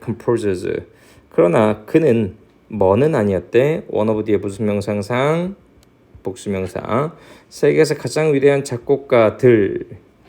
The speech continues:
중에 하나는 아니래. 왜냐하면 his work wasn't original. 그의 작품이 독창적이지 아니어서, 독창적이지 않아서 그런데. 그러니까 자기 자신의 아이디어가 있어 없어? 없단 소리지. What he wrote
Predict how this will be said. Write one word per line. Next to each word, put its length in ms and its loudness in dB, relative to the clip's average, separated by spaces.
중에 520 0
하나는 480 0
아니래. 400 -2
왜냐하면 500 2
his 260 -2
work 340 2
wasn't 520 0
original. 440 -2
그의 140 4
작품이 500 -2
독창적이지 840 -2
아니어서, 560 0
독창적이지 640 -4
않아서 320 -4
그런데. 300 -2
그러니까 220 -4
자기 280 -4
자신의 320 -4
아이디어가 400 -2
있어 220 -2
없어? 220 -4
없단 400 -2
소리지. 560 -4
What 340 4
he 520 -2
wrote 260 4